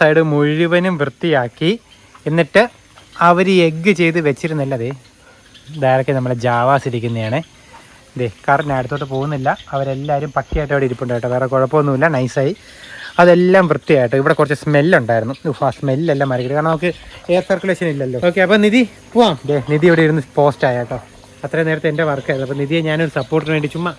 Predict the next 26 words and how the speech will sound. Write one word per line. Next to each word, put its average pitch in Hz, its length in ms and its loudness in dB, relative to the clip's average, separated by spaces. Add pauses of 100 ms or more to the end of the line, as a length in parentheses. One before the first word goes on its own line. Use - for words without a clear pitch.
(340)
ഒരു 151 160 0
കൂട്ടിന് 156 260 -4
വേണ്ടി 160 200 -2
വിളിച്ചുകൊണ്ട് 151 340 -4
നിർത്തിയതാണ്. 139 500 -4
ആളിവിടെ 151 260 0
ഇരിപ്പുണ്ട്. 143 320 -2 (720)
അപ്പം 196 220 0 (120)
ഞാനിപ്പം 208 420 0 (160)
ഇത് 214 80 0 (100)
ചെയ്തിട്ട് 196 360 0 (160)
ഇനി 202 160 -4
നമുക്ക് 208 180 -4 (100)
കോഡ് 196 300 0
വൃത്തിയാക്കാൻ 185 400 -4
വേണ്ടി 175 160 -6
എന്ന് 165 120 -6
കയറാം. 151 220 -4
നാളെ 160 220 -6
മറ്റന്നാളോ 143 320 -8
കയറാം. 117 180 -12 (720)
കാര്യം 160 220 2
എന്തെന്ന് 175 220 0
വെച്ചാൽ 170 200 -2 (400)
നമ്മളിത് 175 340 -2
ക്ലീൻ 190 300 0